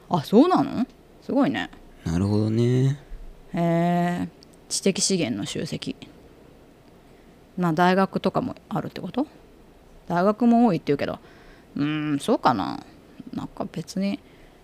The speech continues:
Speaker 1: 言ったらでも、大学は愛知県とかもいっぱいあるけどね。
Speaker 2: うん。
Speaker 1: 京都とか大阪も。らしいです。それから、三つ目の魅力。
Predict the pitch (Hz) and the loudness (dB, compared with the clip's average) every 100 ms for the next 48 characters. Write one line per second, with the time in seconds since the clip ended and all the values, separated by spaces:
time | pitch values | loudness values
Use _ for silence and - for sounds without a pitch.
0 | - - - - 339 349 170 151 147 - | -20 -10 -10 -4 -2 0 0 0 0 -2
1 | - 269 277 330 320 294 - 247 - 392 | -4 -6 -6 -2 -2 -2 0 -2 -2 -2
2 | 240 - 175 165 180 - 226 - - - | -2 0 -4 -2 -4 -2 -2 -2 -6 -10
3 | - - - - 110 101 85 78 78 90 | -14 -18 -6 4 6 6 4 2 -2 -8
4 | - - - 175 147 143 - - - - | -16 -12 -4 -4 -4 -8 -10 -10 -12 -20
5 | - 175 170 190 - - - - - - | -10 -8 -6 -8 -8 -10 -16 -20 -20 -20
6 | - - - - - - - - - - | -20 -20 -20 -20 -20 -20 -20 -20 -20 -20
7 | - - - - - 170 170 - 151 147 | -20 -20 -20 -20 -6 -2 0 -2 -4 -6
8 | - - - - - - - - - - | -10 -14 -18 -20 -20 -20 -20 -20 -20 -20
9 | - - - - 175 - 165 160 160 - | -20 -20 -14 -10 -8 -4 -2 -2 -2 -4
10 | 160 - - - - - - - - - | -8 -16 -20 -20 -20 -20 -20 -20 -20 -20
11 | - - - 180 170 - - 170 160 160 | -20 -20 -8 -4 -4 -4 0 0 2 0
12 | 165 - 214 - - | -2 -4 -8 -10 -12